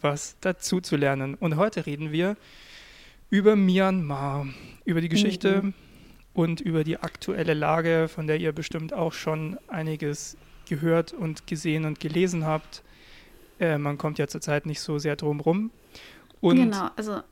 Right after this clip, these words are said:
Speaker 2: ja.
Speaker 1: das Ganze ist Teil unseres Ge-, unseres Geschichtsschwerpunkts, was wir in der Schule nicht gelernt haben. Und wir haben gedacht, da es gerade so eskaliert in Myanmar, nehmen wir es mal zum Anlass, uns zu fragen,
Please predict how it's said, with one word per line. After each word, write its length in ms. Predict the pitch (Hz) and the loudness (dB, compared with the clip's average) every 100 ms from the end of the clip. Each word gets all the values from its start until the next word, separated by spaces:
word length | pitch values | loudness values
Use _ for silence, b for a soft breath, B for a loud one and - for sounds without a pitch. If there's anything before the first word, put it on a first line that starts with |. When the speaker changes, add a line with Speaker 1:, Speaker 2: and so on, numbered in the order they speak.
| - | -10
Speaker 2:
ja. 140 | 214 - - - | -8 -8 -14 -4
Speaker 1:
das 180 | 170 - | -2 2
Ganze 300 | 165 170 180 | 0 0 -4
ist 180 | 160 | -4
Teil 240 | - 165 170 | 0 2 2
unseres 420 | 165 - 156 - | -2 -4 -6 -2
Ge-, 460 | 156 151 147 147 196 - | 0 2 0 -2 -6 -6
unseres 320 | 175 180 - | -6 -6 -6
Geschichtsschwerpunkts, 1400 | 180 - 196 - - - - - 175 - 180 170 170 - | -4 -2 -4 -8 -10 -8 -4 2 2 2 -2 -2 -4 -4
was 200 | 165 - | -2 -2
wir 60 | 165 | -4
in 40 | |
der 80 | 151 | -4
Schule 260 | - 156 151 | -4 -4 -2
nicht 240 | 196 - | -2 -4
gelernt 360 | 165 156 156 170 | -4 -2 -2 -4
haben. 160 | 170 175 | -4 -4
Und 120 | 151 | -2
wir 80 | 156 | 0
haben 80 | |
gedacht, 280 | 160 156 156 - - - _ _ - | 0 0 -2 -10 -20 -20 _ _ -8
da 180 | 147 170 | -2 -2
es 140 | 170 | -2
gerade 240 | - 151 147 | -4 -2 0
so 100 | 160 | -2
eskaliert 500 | 147 - 160 180 180 | -4 -6 -2 0 0
in 140 | 156 | 0
Myanmar, 420 | 156 156 156 151 | 0 -2 0 0
nehmen 220 | 151 156 156 | 0 -2 -2
wir 60 | |
es 140 | 147 165 | -2 -4
mal 100 | 143 | -6
zum 160 | 160 | -6
Anlass, 380 | 170 160 160 160 | -6 -4 -4 -4
uns 260 | 156 - - | -6 -8 -12
zu 140 | - | -12
fragen, 480 | - 156 156 170 | 0 2 2 0